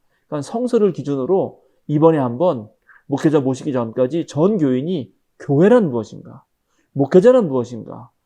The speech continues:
또 교인이란 무엇인가, 각 교단의 헌법에 그런 내용도 자세히 나와 있습니다.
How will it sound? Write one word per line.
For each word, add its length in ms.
또 360
교인이란 600
무엇인가, 560
각 220
교단의 340
헌법에 720
그런 240
내용도 260
자세히 300
나와 220
있습니다. 460